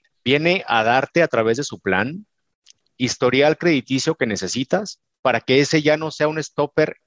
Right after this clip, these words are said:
a la hora que te sientas con el ejecutivo y que en el momento en que corra tu buró, tú le digas, "Mira,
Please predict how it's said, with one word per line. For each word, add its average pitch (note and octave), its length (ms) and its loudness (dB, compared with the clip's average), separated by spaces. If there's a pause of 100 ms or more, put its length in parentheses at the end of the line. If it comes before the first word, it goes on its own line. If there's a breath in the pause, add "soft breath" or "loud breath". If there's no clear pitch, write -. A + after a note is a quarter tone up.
(120)
a A2 100 -2
la A2+ 120 2
hora C#3 200 2
que A#2 100 -12
te F#2+ 140 -10
sientas A#2+ 280 -6
con A#2 140 -10
el G2+ 60 -6
ejecutivo A2 680 -4 (680 soft breath)
y B2+ 80 -6
que - 80 -2
en B2+ 80 0
el B2 80 -2
momento D3 400 0
en F#3 60 -2
que - 100 -4
corra D3+ 300 -2
tu C#3 120 -8
buró, C#3+ 300 2
tú C#3+ 100 -8
le C3+ 120 2
digas, C#3 280 2
"Mira, D#3 320 -2